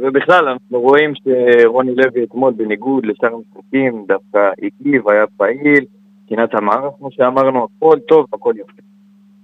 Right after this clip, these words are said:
עדיין אני חושב שתפקיד של מאמן גם, או מאמן, או צוות, או משהו, זה לדעת,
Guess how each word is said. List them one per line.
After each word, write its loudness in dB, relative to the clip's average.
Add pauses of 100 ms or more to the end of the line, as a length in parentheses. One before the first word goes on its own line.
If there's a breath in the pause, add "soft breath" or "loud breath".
(160)
עדיין 0
אני -4
חושב -6
שתפקיד -4
של -2
מאמן -2
גם, 2 (200)
או -2
מאמן, 0
או -10 (160)
צוות, 4 (220)
או 0
משהו, -2 (760)
זה 4
לדעת, 4